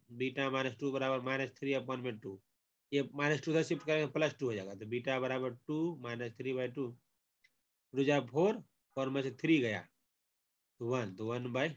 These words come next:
two, तो beta आ गया one by two।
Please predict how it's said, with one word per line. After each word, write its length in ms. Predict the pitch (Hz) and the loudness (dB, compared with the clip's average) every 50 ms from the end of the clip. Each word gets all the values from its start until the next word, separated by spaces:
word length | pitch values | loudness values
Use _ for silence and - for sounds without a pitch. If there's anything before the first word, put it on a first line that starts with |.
| - _ _ _ | -8 _ _ _
two, 140 | - 113 95 92 - _ _ _ _ _ _ _ _ _ _ _ - 113 _ - | -8 -8 -8 -8 -12 _ _ _ _ _ _ _ _ _ _ _ -20 -20 _ -18
तो 100 | 123 110 | -16 -12
beta 400 | 107 117 120 113 - 131 127 123 | -8 -8 -6 -4 -2 -2 0 0
आ 40 | 123 | 0
गया 220 | 120 123 123 127 139 - - _ _ _ _ _ - | 0 0 -2 -2 -4 -6 -12 _ _ _ _ _ -14
one 160 | 120 113 107 | -12 -10 -8
by 160 | 113 117 123 131 123 _ - | -8 -8 -8 -8 -10 _ -14
two। 160 | 104 104 | -16 -14